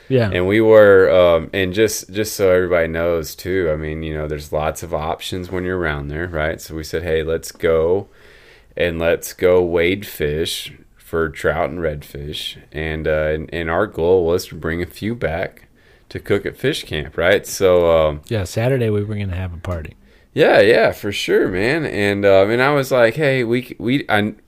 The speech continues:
Speaker 2: I think we still had work planned and family stuff, so it was a quick trip. I think we were trying to be back to the dock by ten.
Speaker 1: Yeah.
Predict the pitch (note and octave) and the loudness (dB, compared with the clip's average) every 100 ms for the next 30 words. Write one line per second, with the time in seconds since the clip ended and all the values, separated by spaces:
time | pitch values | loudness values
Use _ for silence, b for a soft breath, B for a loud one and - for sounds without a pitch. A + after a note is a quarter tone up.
0 | - _ _ F2 - C3 A2+ F#2+ - G#2+ | -20 _ _ -6 -2 -4 -4 -6 0 2
1 | G#2 G#2 G2+ F#2+ E2+ F2 F#2 - F#2+ F2+ | 2 4 2 2 2 0 0 -6 -4 -2
2 | F2+ E2+ D#2+ F2 F2 F2 E2 - E2+ - | -2 -4 -6 -4 -2 -4 -6 -4 -4 -2
3 | F#2+ F2 - A2+ - F#2 C#2+ - _ F#2+ | -4 -4 0 0 0 -2 -2 -4 _ -2
4 | C3 A2+ - G#2 F2 E2+ E2+ F2+ D2+ - | 2 2 2 0 0 -2 2 2 2 -4
5 | D2+ E2 D#2+ - G#1+ - - D2 A1 - | -4 -2 -2 -2 -6 -6 -10 -8 -10 -16
6 | B B G#2+ | B B -4